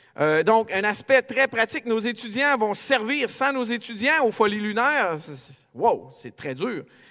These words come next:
Sans nos étudiants dans un camp de neige, c'est eux autres qui sont, ils font rouler le camp, puis en même temps, ils apprennent à faire de telles choses. Euh, comme la semaine prochaine, on fait un retour sur les Folies Lunaires. Ok, qu'est-ce que ça va remarquer qui a bien été ? Qu'est-ce qui a moins bien été ? Qu'est-ce qu'on peut corriger ?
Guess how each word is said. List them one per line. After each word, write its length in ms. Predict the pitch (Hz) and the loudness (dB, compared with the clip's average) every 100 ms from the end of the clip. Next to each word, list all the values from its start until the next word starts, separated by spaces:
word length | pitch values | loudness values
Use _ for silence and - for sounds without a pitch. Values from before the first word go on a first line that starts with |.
| _ | _
Sans 200 | - 269 | 0 2
nos 140 | 254 | 2
étudiants 540 | 226 226 214 202 240 285 | -2 -4 -6 -6 0 0
dans 220 | 226 196 | 0 -2
un 100 | 202 | -2
camp 220 | 196 190 | -2 -2
de 60 | 196 | -2
neige, 340 | 262 262 170 | -2 -2 -4
c'est 180 | - - | -8 -4
eux 120 | 190 | 0
autres 180 | 240 262 | 2 0
qui 160 | - 175 | -4 -10
sont, 360 | - 208 208 208 _ _ _ | -4 -2 -4 -8 _ _ _
ils 80 | 165 | -8
font 220 | - 226 | 0 2
rouler 260 | 214 220 208 | 2 2 2
le 60 | |
camp, 220 | - 269 | 2 -2
puis 80 | 247 | 0
en 80 | 185 | -2
même 180 | 180 180 | -4 -4
temps, 100 | 247 | -2
ils 140 | 220 | 4
apprennent 580 | 185 165 190 247 247 180 - | 4 4 0 0 0 -4 -6
à 140 | 160 | -4
faire 200 | - 185 | -2 -2
de 100 | 175 | -2
telles 200 | 156 165 | -4 -4
choses. 400 | 151 175 160 135 - _ _ _ | -4 -8 -8 -12 -18 _ _ _
Euh, 180 | - 156 | -4 -2
comme 340 | 151 202 202 160 - _ - | 2 2 2 -6 -18 _ -4
la 100 | - | -4
semaine 220 | 233 233 | -2 -2
prochaine, 440 | 214 220 277 285 - | 0 0 0 -2 -2
on 140 | 180 | -4
fait 160 | 170 226 | 0 0
un 60 | |
retour 380 | 202 208 285 302 | 2 0 0 -2
sur 140 | 247 190 | -4 -4
les 80 | |
Folies 220 | 185 190 185 | -2 -2 -2
Lunaires. 300 | 185 202 180 | -2 0 0
Ok, 80 | |
qu'est-ce 180 | 214 208 | -2 -8
que 60 | 320 | -2
ça 120 | 269 | 0
va 100 | 240 | 2
remarquer 340 | 226 214 277 | 2 0 -2
qui 100 | 254 | -6
a 20 | 202 | -4
bien 180 | 214 | -2
été ? 300 | 208 196 247 | -2 -4 -6
Qu'est-ce 180 | 208 277 | -6 -6
qui 100 | - | -2
a 20 | |
moins 200 | 226 247 | -2 -2
bien 160 | 240 240 | -4 -4
été ? 220 | 220 240 | -6 -6
Qu'est-ce 160 | 233 285 | -8 -8
qu'on 140 | 226 | -8
peut 120 | 220 | -8
corriger ? 520 | 226 220 196 180 214 | -2 -2 -2 -8 -10